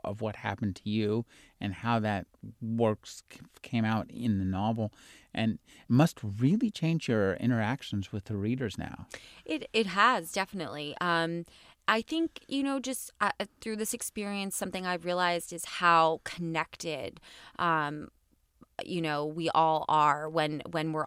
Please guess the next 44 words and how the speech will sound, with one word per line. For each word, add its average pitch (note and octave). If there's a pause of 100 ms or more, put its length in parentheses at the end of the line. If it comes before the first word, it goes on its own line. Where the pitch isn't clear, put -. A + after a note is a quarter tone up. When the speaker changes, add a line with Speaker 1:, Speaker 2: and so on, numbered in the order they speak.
Speaker 2:
honest, D#3
you E3
know, D#3
and D#3+
when D#3
we're D#3
authentic D#3
about D#3
our D#3
experiences. D#3+ (340)
You'll F3+
find E3+
so F3+
many F#3
people F#3
who D#3
can D#3+
relate D#3+
to E3
what D3+
you've D#3
been F3
through, C#3 (340)
um, D#3
and E3+
who D#3+
will E3
kinda E3
hold D#3+
your E3
hand E3
through D#3
the D#3
experience, D#3+
and D#3+
that D#3
you F3+
can E3
provide D#3+
that -
to F3
them D#3
too. F3+
So D#3+